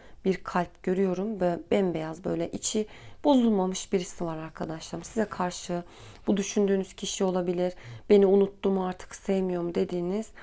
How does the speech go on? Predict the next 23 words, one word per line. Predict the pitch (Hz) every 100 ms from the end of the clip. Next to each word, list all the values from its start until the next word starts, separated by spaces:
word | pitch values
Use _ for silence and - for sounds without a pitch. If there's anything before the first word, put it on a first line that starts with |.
| - - - - -
e, | 185 180 180
bir | 214
kişi | - 190 - - 214
olabilir. | 240 185 180 175 170 233 190
Bakın | 180 180
tertemiz | - 196 185 180 175 180
bir | 175
kalp | - - 180 - 190
var. | 185 - - - - - - 190
Burada | 180 175 208 -
bozulmadı | 190 175 185 175 160 165
da. | 208 226 - - -
Tepede | - 175 190 208
de |
kocaman | 208 - 202 196 185 180
bir | 196 202 - -
kuşunuz | 190 - 190 180
gözüküyor | 180 165 170 - 175
arkadaşlarım. | - 170 170 - - 185
Oturmuş. | 170 - 185 180 247 - - - - - - - -
Bakalım | 185 - 185 185 208
niyetiniz | 190 180 175 185 185 180
nedir? | 180 165 185 - -